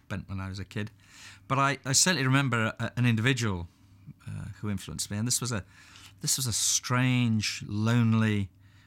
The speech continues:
bachelor who was the local G P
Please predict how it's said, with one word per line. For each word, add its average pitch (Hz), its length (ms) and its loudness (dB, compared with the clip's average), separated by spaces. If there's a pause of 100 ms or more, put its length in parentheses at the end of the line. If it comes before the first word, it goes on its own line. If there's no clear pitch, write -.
(120)
bachelor 95 760 -6 (100)
who 104 120 -6
was 98 280 -4
the 101 160 -6
local 113 300 -2
G 117 160 -2
P 110 320 -6